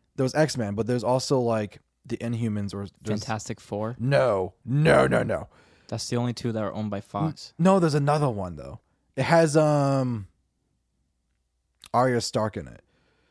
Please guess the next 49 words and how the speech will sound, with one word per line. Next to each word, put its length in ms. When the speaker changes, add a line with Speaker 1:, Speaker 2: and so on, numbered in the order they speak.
Speaker 2:
Yeah, 160
there's 220
the 80
New 160
Mutants. 560
Speaker 1:
Is 120
it 80
the 80
New 140
Mutants? 380
Speaker 2:
Yeah. 340
Speaker 1:
Oh. 540
Speaker 2:
And 140
that's 180
technically, 480
that 120
was 100
supposed 180
to 40
come 140
out 120
a 80
long 180
time 220
ago. 220
The 60
only 120
reason 160
why 120
it 120
didn't, 240
it 60
was 120
because 280
of 80
the, 320
the 80
buyout 540
for 120
Disney. 220
Speaker 1:
Oh, 500
okay. 200
I 80
Speaker 2:
So 60
Speaker 1:
thought 100
Speaker 2:
that 80
Speaker 1:
I 60
Speaker 2:
was 100
still, 200